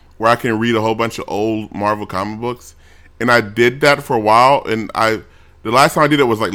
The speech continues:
literally, like, yesterday. Yesterday I read a comic book. I read two comic books yesterday.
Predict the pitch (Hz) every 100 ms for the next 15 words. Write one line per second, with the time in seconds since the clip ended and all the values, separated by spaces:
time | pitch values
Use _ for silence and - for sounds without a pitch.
0 | - 123 139 120 104 90 107 107 85 90
1 | 110 107 95 95 92 85 92 90 78 78
2 | 65 87 92 - 117 104 95 87 85 90
3 | - 78 76